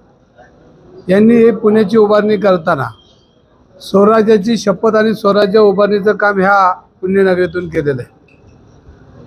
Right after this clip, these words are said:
आणि आपण बघितलं असेल, काँग्रेसच्या सत्तर वर्षाच्या काळामध्ये स्वातंत्र्यानंतर काँग्रेस पक्षाने केलेलं काम आणि पुण्याचं उभारणीला दिलेलं योगदान हे आपल्या डोळ्यासमोर आहे.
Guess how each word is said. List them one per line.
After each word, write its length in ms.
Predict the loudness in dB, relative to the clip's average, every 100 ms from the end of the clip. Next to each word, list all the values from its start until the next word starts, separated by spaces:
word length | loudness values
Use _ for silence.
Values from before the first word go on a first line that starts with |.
| -16 -2
आणि 100 | 0
आपण 300 | 0 0 0
बघितलं 360 | 2 0 0 -2
असेल, 340 | 0 -2 -2
काँग्रेसच्या 560 | 0 0 2 0 0 -2
सत्तर 400 | -2 -6 -2 0
वर्षाच्या 400 | 0 0 -2 -2
काळामध्ये 540 | 0 0 2 0 0 -6 _ _ _ _ _ _ _ -20 -20 -6
स्वातंत्र्यानंतर 840 | -2 0 0 0 0 0 -2 0 -2 -2 -8 -6
काँग्रेस 340 | -2 2 2 0
पक्षाने 420 | -4 -4 -2 -4
केलेलं 340 | -2 -2 0
काम 340 | -2 -2 -2 -2 -12 _ _ -20 -20 -20 _ -6
आणि 260 | -2 0 0
पुण्याचं 760 | -2 -4 0 0 0 0 2
उभारणीला 640 | 4 2 2 0 0 2 0
दिलेलं 440 | -2 -4 0 2
योगदान 440 | 4 2 0 -2 -2 -10 -20 -20 -20 -20 -20 -20 _ 0
हे 300 | 2 2 0
आपल्या 320 | -4 -2 -2
डोळ्यासमोर 640 | -2 0 0 0 -2 0 -2
आहे. 180 | -4